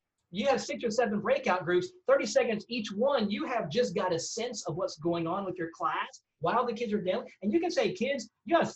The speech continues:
three minutes to do this." You can make it short and sweet, all right? Um, and don't worry so much. Yes, you can put leaders of those. It doesn't matter. Give them a topic and, um, know that they most likely will do what you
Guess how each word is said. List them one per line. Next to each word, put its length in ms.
three 280
minutes 300
to 80
do 240
this." 180
You 120
can 180
make 180
it 140
short 300
and 100
sweet, 420
all 80
right? 200
Um, 460
and 280
don't 240
worry 320
so 200
much. 200
Yes, 240
you 60
can 140
put 260
leaders 320
of 140
those. 280
It 80
doesn't 360
matter. 280
Give 120
them 120
a 100
topic 500
and, 480
um, 400
know 460
that 280
they 360
most 360
likely 360
will 100
do 120
what 140
you 80